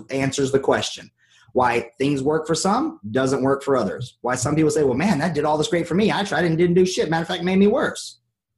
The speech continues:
That's it. Eureka. <laughs> You're your own person. You know, you can try all these different programs, but how did you quantify yourself? Hell, we even try on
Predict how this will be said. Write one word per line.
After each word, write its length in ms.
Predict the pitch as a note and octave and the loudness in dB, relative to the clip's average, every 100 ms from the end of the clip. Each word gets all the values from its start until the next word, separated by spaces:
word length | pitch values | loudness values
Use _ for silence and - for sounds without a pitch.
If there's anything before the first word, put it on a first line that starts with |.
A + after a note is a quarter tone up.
| _ | _
That's 200 | - C3+ | -8 -2
it. 200 | E4 G#4+ - - - _ | 2 2 0 -18 -20 _
Eureka. 580 | B2 E3 B3 F4 - - - G#2+ | 0 4 4 2 0 -10 -6 -2
<laughs> 880 | C3 C3 C#3 B2 - - _ _ - | -2 -2 -6 -6 -14 -20 _ _ -16
You're 360 | A#2+ B2 E3+ | -8 0 2
your 200 | F3+ F#3 | 4 4
own 200 | F#3+ G3 | 6 4
person. 440 | G3 C#4 - F#3 - - | 4 -2 -4 -10 -14 -10
You 80 | B2 | -4
know, 80 | B2+ | 2
you 120 | G3 | 2
can 120 | F#3 | 2
try 140 | E3+ E3+ | 0 0
all 80 | |
these 120 | E3 D#3 | 2 2
different 280 | F3 D#3 C3+ | 0 -2 -2
programs, 480 | F#3+ F3+ D3 D3 | -2 0 0 -2
but 140 | C3 C3 | -2 -4
how 180 | - G3+ | -2 0
did 160 | G#3 | 2
you 80 | E3+ | 2
quantify 720 | - - A3+ F#4+ - - G2+ | -2 0 0 0 -4 -4 -2
yourself? 320 | G2 - G2+ | -2 -4 -4
Hell, 160 | - E3+ | 0 2
we 100 | E3 | 2
even 200 | A3+ B2+ | 2 -2
try 320 | A2+ E3 F3 | -2 -2 0
on 340 | F#3+ E4 F4+ | 0 2 0